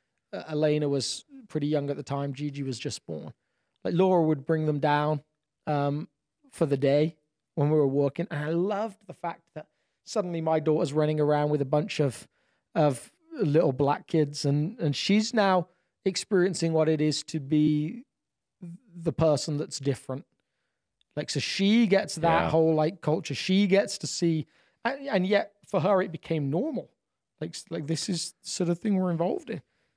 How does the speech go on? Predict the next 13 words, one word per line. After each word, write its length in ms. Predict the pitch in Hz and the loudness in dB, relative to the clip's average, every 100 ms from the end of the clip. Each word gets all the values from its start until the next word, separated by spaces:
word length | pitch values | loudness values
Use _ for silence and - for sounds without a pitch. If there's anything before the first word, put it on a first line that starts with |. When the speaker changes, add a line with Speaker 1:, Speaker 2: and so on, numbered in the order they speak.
| - | -4
Speaker 2:
Yep. 160 | 82 185 | -4 0
Speaker 1:
Um, 560 | 170 165 160 160 185 _ _ _ _ _ _ _ _ _ | 2 2 2 -2 -8 _ _ _ _ _ _ _ _ _
you, 200 | 214 170 | -4 -2
you, 280 | 254 208 254 | -2 -6 -8
there, 240 | 170 180 220 | 0 2 4
there 160 | 180 | 4
is 80 | 165 | 4
a 40 | 156 | 2
beauty 560 | 131 151 160 170 160 | -2 0 0 0 -2
to 400 | 131 - 143 127 | -4 -6 -4 -4
taking 640 | 127 - 147 - 135 131 - _ _ _ - | -6 -6 -8 -6 -8 -8 -12 _ _ _ -8
your 140 | 135 | -8
kids 720 | - - 123 117 117 - - | -6 -6 -6 -8 -12 -12 -14